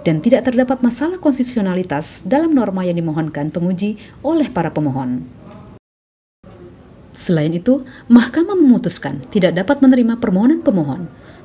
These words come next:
pengajuan undang-undang pemilihan umum yang diajukan oleh Rizal Ramli dan Abdurrahim Kresno. Dalam pertimbangannya, pemohon tidak dapat membuktikan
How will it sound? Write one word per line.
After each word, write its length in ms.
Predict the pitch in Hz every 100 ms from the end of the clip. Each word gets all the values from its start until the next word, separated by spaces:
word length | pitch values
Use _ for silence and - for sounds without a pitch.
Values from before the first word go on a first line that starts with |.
| -
pengajuan 400 | 170 147 190 269
undang-undang 480 | 277 277 262 254 247
pemilihan 320 | 254 339 370
umum 320 | 175 147 151 - - - - -
yang 160 | 349 339
diajukan 400 | 277 240 240 220
oleh 240 | 180 175
Rizal 320 | 233 269 311
Ramli 400 | 277 240 214 220
dan 160 | 190 185
Abdurrahim 560 | 254 277 294 240 226
Kresno. 480 | 196 180 160 127 127 - -
Dalam 240 | 156 160
pertimbangannya, 640 | - 165 160 165 226 262 330 - - -
pemohon 320 | 339 370 392
tidak 240 | - 240
dapat 240 | 214 208 202
membuktikan 560 | 190 180 190 135 117